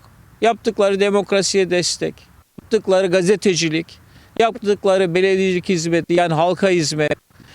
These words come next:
Diğeri de gezi olaylarında orada gösterdiği duyarlılıkla orada olması. Onun dışında yaptıkları hiçbir suç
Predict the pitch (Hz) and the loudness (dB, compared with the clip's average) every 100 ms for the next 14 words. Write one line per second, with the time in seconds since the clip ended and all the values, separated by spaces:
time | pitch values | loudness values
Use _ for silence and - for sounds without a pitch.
0 | _ - 190 277 277 262 202 247 247 269 | _ -4 0 2 2 2 2 0 -2 -10
1 | - - 220 226 220 - - - _ - | -20 -2 0 0 -2 -4 -4 -4 _ -2
2 | 160 160 160 226 262 262 - - - _ | 0 0 0 2 2 -2 -10 -20 -20 _
3 | - - 262 - - _ _ - - - | -4 0 0 0 -4 _ _ -6 -4 -4
4 | 220 - - - _ _ _ _ 233 220 | -4 -2 -4 -4 _ _ _ _ -2 -2
5 | - _ _ _ _ - _ - - - | -4 _ _ _ _ -20 _ -14 -6 0
6 | 220 190 196 196 - - 233 214 233 262 | 0 0 -2 -4 -8 -2 0 2 2 2
7 | 254 233 226 190 143 131 - - - _ | 2 2 2 2 0 -2 -2 -8 -14 _
8 | 226 180 - 202 202 247 - - - - | -2 0 0 0 2 0 -2 -8 -20 -8
9 | - 196 202 170 190 185 196 - 233 185 | -4 -2 -2 0 0 2 0 0 0 0
10 | - 185 | 0 -2